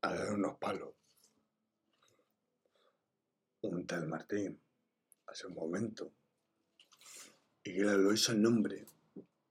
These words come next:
Yo con Argentina no tengo ningún problema, pero lo hizo en nombre de la Argentina. Claro, los palos, digo, yo que se le gustaría, serían pura carne.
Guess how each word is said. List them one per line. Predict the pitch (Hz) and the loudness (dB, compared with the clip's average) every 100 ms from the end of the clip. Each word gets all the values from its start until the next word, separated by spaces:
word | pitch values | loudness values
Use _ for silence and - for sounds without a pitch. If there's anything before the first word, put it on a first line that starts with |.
| _ _ _ _ _ _ _ _ _ _ _ _ | _ _ _ _ _ _ _ _ _ _ _ _
Yo | 107 107 | -2 0
con | 143 135 | 2 2
Argentina | 110 95 92 98 85 | 2 0 4 6 6
no | |
tengo | 85 98 90 | 2 2 2
ningún | 90 85 | 0 -4
problema, | - 90 80 101 107 | -4 -4 -2 -2 -2
pero | 98 98 | -4 -2
lo | 101 | -2
hizo | - 107 | -2 0
en | |
nombre | 104 113 117 | 0 0 0
de | 98 | 2
la | 85 | 0
Argentina. | - 92 87 110 107 - _ _ _ _ - - - _ _ - | 0 -6 -4 -4 -4 -8 _ _ _ _ -20 -20 -20 _ _ -10
Claro, | 123 | -4
los | 110 87 | -2 0
palos, | 101 120 131 - _ | 0 0 -2 -8 _
digo, | - | -4
yo | 87 92 | -2 -2
que | |
se | 98 110 | -2 0
le | 101 | 0
gustaría, | 87 - - 90 101 92 - _ _ _ | -2 -4 -6 0 0 0 -6 _ _ _
serían | - 90 87 | -14 -10 -8
pura | 90 90 87 | -8 -8 -6
carne. | 98 113 - | -6 -8 -10